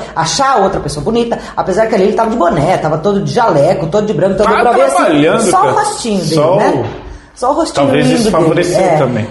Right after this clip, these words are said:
Speaker 1: E, <laughs> e aí fui embora e pensei, não, vai, vai passar, isso aí vai, eh,
Speaker 2: Sim.
Speaker 1: não vai seguir adiante, né? E quem disse? Na outra semana, eu doido pra chegar sexta-feira pra eu ir no mercado e ver ele de novo.
Speaker 2: Cara.
Speaker 1: Não vi.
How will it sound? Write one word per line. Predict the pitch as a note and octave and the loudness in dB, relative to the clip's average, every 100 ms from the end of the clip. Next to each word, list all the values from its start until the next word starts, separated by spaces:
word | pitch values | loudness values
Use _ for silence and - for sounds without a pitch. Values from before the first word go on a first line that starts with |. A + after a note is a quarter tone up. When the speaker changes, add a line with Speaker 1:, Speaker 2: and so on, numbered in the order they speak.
| A#2 | -4
Speaker 1:
E, | F#3 F3+ - - G3+ F3 C#4 - E4 - E3 - - C4+ | -2 -2 -2 -4 -6 -4 -6 -2 -2 0 -2 -2 0 2
<laughs> | |
e | |
aí | C#4 C4+ C#4 D#4+ - | 4 4 2 0 0
fui | F4 E4+ | -2 0
embora | C#4 C#4 | 2 2
e | |
pensei, | C#4+ D#4 F4 | 0 -2 -2
não, | C4+ | 0
vai, | A3+ D#4+ A3+ D#3 - | 0 0 -4 -6 -8
vai | D#3+ | -8
passar, | - F4+ - C4+ A3 | -6 -6 -2 0 0
isso | - | -2
aí | E3 | -2
vai, | F3 G#3 B3+ | 0 2 2
eh, | B3+ G3+ E3 D3+ C#3 | 0 0 0 0 0
Speaker 2:
Sim. | C#3 - A2+ - - | -2 -4 -12 -14 -10
Speaker 1:
não | D#3+ E3 | -6 -4
vai | F3+ C4+ | -2 0
seguir | - G#3 G#3+ | -2 0 0
adiante, | E3+ D#3 C#3 - | 2 0 -2 -4
né? | D#3 C#3+ - | -6 -6 -6
E | G3 | -4
quem | - B3 | 0 0
disse? | G#3+ D#3+ - - - - | 0 -4 -8 -12 -14 -8
Na | E3 | 0
outra | F#3+ G#3 G#3+ | 0 2 0
semana, | G#3+ E3+ F3+ G3+ | 0 -2 0 0
eu | G3+ | 2
doido | E3 A3 A3 | 2 2 0
pra | |
chegar | A#3+ G3+ | 0 0
sexta-feira | G3+ G3+ D#3+ D#3+ F#3 | -2 -2 -4 -2 -2
pra | G3 | 0
eu | F#3+ | 2
ir | |
no | G3 | 2
mercado | F#3+ F3+ F#3+ G3 | 2 2 0 0
e | G#3+ E3+ | -4 0
ver | G3 G3 | 2 2
ele | G3+ | 2
de | B3 | 0
novo. | F#3+ | 0
Speaker 2:
Cara. | D3+ G#3 B3 B3 - - | -2 -2 -2 -4 -8 -4
Speaker 1:
Não | G#3+ A#3 | 0 2
vi. | D3+ | 0